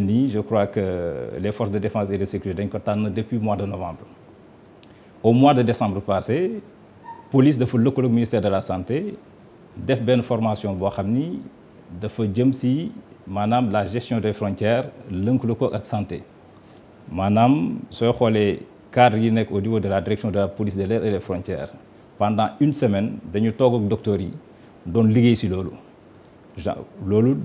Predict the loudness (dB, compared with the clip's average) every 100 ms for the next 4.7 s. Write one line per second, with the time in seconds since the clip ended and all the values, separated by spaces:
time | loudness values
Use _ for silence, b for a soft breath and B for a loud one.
0 | -8 -8 -4 0 0 2 4 8 6 4
1 | -2 -4 -2 -2 0 -6 -2 0 2 0
2 | 2 2 2 2 0 0 2 2 2 0
3 | -2 -8 -8 -4 -2 -2 0 4 6 4
4 | 2 2 2 2 2 2 -2